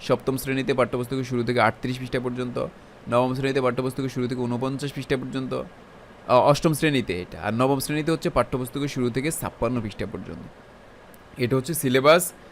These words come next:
তোমরা দেখছো। যদি কেউ এর আগে কোনোটা মিস করে থাকো, স্ক্রিনশট তুলে নিতে পারো। আহ, এখানে সবগুলো সাবজেক্টে রয়েছে। আচ্ছা,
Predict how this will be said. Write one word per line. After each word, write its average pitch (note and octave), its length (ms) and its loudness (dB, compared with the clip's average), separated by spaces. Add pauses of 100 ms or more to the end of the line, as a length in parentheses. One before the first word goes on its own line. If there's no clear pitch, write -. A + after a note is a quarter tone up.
(140)
তোমরা A#2+ 180 4
দেখছো। A#2+ 500 2 (340)
যদি B2 180 0
কেউ C#3+ 360 6
এর C3+ 180 6
আগে C#3 180 6
কোনোটা C3+ 280 -2
মিস B2 180 0
করে C3+ 160 2
থাকো, C#3+ 220 2
স্ক্রিনশট B2 480 -2
তুলে A#2+ 180 0
নিতে A#2+ 240 -4
পারো। B2+ 360 2
আহ, G2+ 960 0
এখানে A#2+ 280 -2
সবগুলো A#2 380 2
সাবজেক্টে A2+ 460 -2
রয়েছে। A2+ 480 0 (640)
আচ্ছা, - 360 -12